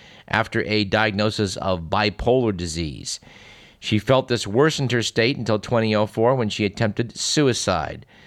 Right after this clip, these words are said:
It was only that she had rejected her treatment and her identity as a psychiatric patient, she says, that things began to get better. The piece said that talking to psychiatrists as they filed past the protesters, uh,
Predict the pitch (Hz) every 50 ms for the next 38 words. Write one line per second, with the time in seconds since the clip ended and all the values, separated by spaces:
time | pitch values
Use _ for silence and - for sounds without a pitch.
0 | - - - - - - - - - _ - - 107 101 123 135 147 151 139 131
1 | 117 - - 131 131 123 107 113 107 98 113 143 156 156 - 151 143 147 131 -
2 | - 131 120 104 - 107 113 127 - _ 127 127 143 151 147 135 139 131 127 123
3 | 110 123 131 123 123 110 117 117 104 110 107 101 107 - - 127 120 120 107 -
4 | 120 113 - - 110 95 - - 147 156 151 - 135 113 - - 107 98 - -
5 | 110 120 151 143 131 135 135 - - - 107 110 117 110 95 104 107 95 98 101
6 | 95 95 98 95 80 95 92 80 78 - 104 98 85 71 - - - _ _ _
7 | _ _ _ _ _ _ _ _ _ - 123 - - 175 170 - - - 165 156
8 | 127 131 107 - - 151 151 147 - 131 123 117 - - 135 123 117 - 135 127
9 | 127 120 - 120 - - 113 104 95 107 98 92 - - 135 131 127 123 117 101
10 | - 143 120 117 - - - - - 190 220 - - 147 131 120 - - 135 143
11 | 156 151 151 -